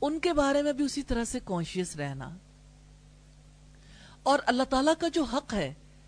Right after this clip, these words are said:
کہ صرف اس ایک اللہ رب العزت کی عبادت کی جائے، اس کے ساتھ کسی اور کو شریک نہ سمجھا جائے۔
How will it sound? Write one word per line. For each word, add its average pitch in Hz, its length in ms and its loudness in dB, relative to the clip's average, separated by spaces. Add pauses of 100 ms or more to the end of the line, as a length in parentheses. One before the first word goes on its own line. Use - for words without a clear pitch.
(300)
کہ 311 100 -4
صرف 381 400 -2
اس 311 220 -6 (120)
ایک 269 520 -2
اللہ 226 420 0
رب 208 220 -4
العزت 208 520 -2
کی 208 320 -4 (1300)
عبادت 208 520 0
کی 262 160 0
جائے، 262 240 2
اس 254 180 -2
کے 247 100 -6
ساتھ 233 540 -2
کسی 240 240 -8
اور 226 240 0
کو 254 180 -8
شریک 226 460 -6
نہ 190 180 -6
سمجھا 226 400 -6
جائے۔ 135 240 -8